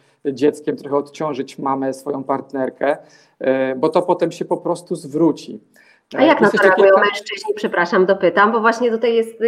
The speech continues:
Speaker 2: ciekawe, bo jakby wiele badań właśnie szczególnie takich kulturowych, no, już pokazuje, że to pokolenie Y czy Z właściwie już w ten sposób myśli, że tak naprawdę najważniejszy projekt życia to jest dziecko i że to się bardzo zmieniło na przestrzeni ostatnich trzydziestu lat.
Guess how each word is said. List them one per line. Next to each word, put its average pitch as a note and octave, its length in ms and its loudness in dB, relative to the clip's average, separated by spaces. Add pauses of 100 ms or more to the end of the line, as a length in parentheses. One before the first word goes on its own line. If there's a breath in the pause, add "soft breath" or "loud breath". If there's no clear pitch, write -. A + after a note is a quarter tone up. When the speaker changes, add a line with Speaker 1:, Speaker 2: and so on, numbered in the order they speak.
Speaker 2:
ciekawe, A3+ 260 -2
bo A3 60 -4
jakby G#3 440 -4
wiele G#3+ 220 2
badań G#3+ 240 2
właśnie G3+ 220 -2
szczególnie A3 300 2
takich A3 240 -4
kulturowych, A3 420 2
no, A3 60 2
już G#3+ 100 -2
pokazuje, G#3+ 460 2
że A3 80 -4
to G#3+ 100 -4
pokolenie G3 640 2
Y G3 380 0
czy F#3+ 140 2
Z G3 160 2
właściwie G#3 300 0
już G#3+ 100 4
w - 60 -8
ten G#3+ 120 2
sposób G#3+ 340 -4
myśli, A#3+ 280 2
że E3+ 80 -2
tak F#3 100 -4
naprawdę F#3+ 300 0
najważniejszy G3 560 4
projekt F#3+ 340 2
życia G3 240 -2
to G3 80 0
jest F#3+ 140 2
dziecko F3+ 300 0
i G3+ 60 2
że F#3+ 80 -6
to G3+ 80 -6
się G3 100 -8
bardzo F#3+ 300 2
zmieniło G#3 380 4
na E3 100 2
przestrzeni E3 520 0
ostatnich D3+ 420 -4
trzydziestu D#3+ 460 -4
lat. C3 200 2